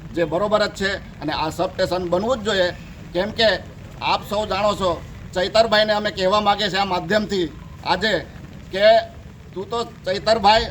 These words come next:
અમે જ ભણાવેલા છે તમને, તમે ધારાસભ્ય નસીબમાં બની ગયા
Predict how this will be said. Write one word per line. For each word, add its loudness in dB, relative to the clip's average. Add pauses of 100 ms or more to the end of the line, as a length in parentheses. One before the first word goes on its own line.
(240)
અમે -2
જ -6
ભણાવેલા 4
છે -4
તમને, 0 (600)
તમે -2
ધારાસભ્ય 0
નસીબમાં 2
બની 0
ગયા 2